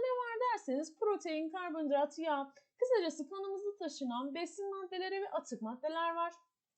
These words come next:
Burada ise kanımızdaki kan hücreleri var.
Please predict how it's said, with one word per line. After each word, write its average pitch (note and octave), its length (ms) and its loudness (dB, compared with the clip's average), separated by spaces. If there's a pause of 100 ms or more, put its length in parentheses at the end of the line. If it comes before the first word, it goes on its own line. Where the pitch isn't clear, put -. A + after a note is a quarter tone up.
(260)
Burada C4 360 6
ise A#3 480 2 (260)
kanımızdaki F#4 920 4 (140)
kan C#4 340 2
hücreleri E3+ 440 -2
var. A2+ 140 -6